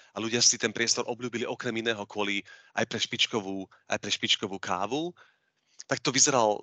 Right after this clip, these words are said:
donedávna náš priestor vlastne pre, pre časopisy, pre kaviareň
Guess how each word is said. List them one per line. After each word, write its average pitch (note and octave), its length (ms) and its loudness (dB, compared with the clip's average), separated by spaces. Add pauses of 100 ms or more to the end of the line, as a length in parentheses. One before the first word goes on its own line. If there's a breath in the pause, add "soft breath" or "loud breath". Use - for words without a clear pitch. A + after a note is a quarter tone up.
(300)
donedávna B2 480 4
náš A2 160 2
priestor A#2 240 2
vlastne A2 240 0
pre, F#2+ 400 -2 (160)
pre G2 320 -6 (480)
časopisy, D3 800 2
pre G2+ 240 -8
kaviareň A#2+ 800 -2